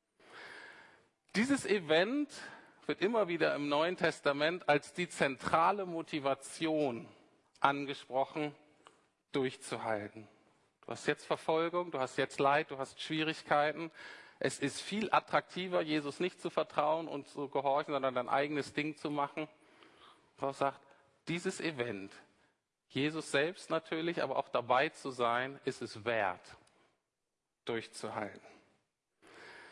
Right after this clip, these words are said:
Die andere,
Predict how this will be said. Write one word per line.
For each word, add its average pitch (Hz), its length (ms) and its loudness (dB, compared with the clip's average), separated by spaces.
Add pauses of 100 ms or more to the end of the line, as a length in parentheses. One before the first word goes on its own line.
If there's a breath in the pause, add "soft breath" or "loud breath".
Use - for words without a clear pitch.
(2500 loud breath)
Die 156 120 4
andere, 180 400 4